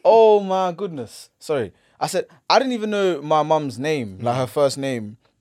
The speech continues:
Speaker 1: until I was, like, twelve or something. Like, that was privileged information.
Speaker 2: When did I?
Speaker 1: Like, I remember the letters coming into the yard and it being, like, obviously for her name, innit? But I'm
Speaker 2: Yeah.
Speaker 1: like, my, I just said, "Mum, there's a letter."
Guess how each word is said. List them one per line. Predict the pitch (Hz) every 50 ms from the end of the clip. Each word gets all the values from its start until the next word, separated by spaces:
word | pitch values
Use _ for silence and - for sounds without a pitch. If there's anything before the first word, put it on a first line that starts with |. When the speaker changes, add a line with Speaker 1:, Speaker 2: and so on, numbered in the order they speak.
| _ _ _ _ _ _ _ _ _ - - _ -
Speaker 1:
until | - 160 160 - 190 180
I | 170 165
was, | 160 151
like, | 156 147 139 - - _ _ _ _ _ _ _ _ _ _ _ _ -
twelve | - - 185 220 226 151 104 92
or | 95
something. | 98 117 113 101 101 95 92 85 _ _ _ _ _ _ -
Like, | 123 123
that | 143 180
was | 165 -
privileged | - - 165 165 156 160 165 151 139 160
information. | 160 147 - 156 160 185 175 - 110 101 95 _ _ _ _ _ _ _ _ _ _ _ _ _
Speaker 2:
When | - 131 139 139
did | _ - -
I? | - - - - 139 _ _ _ _ _ _ _ -
Speaker 1:
Like, | 135 135 131
I | -
remember | 151 160 180 202 196 180 180
the | 180
letters | 190 175 165 160
coming | - - 170 156 156
into | 156 147 135
the | 135 127
yard | 139 151 151 131 117 110 - _ _ - _ _ -
and | 117 117 117 113 -
it | - 127
being, | 113 127 127 123
like, | 123 120 117 113 - - _ _ - _ _ _ _ _ _ _ -
obviously | 127 127 120 - - 120 113 107 107 110 - _
for | _ - 117
her | 113 113 107 104
name, | 107 117 123 120 117
innit? | 123 120 110 - - 113
But | 113 104
I'm | 101 101
Speaker 2:
Yeah. | 104
Speaker 1:
like, | 104 104 98 - _ _ _ _ _ _ _ _ _ _ _ _ _
my, | 117 110 113
I | 117 131 135
just | 135 117 117
said, | 120 113
"Mum, | 117 135 143 139
there's | 131 127 120
a | 123
letter." | 131 143 139 127 123 123 120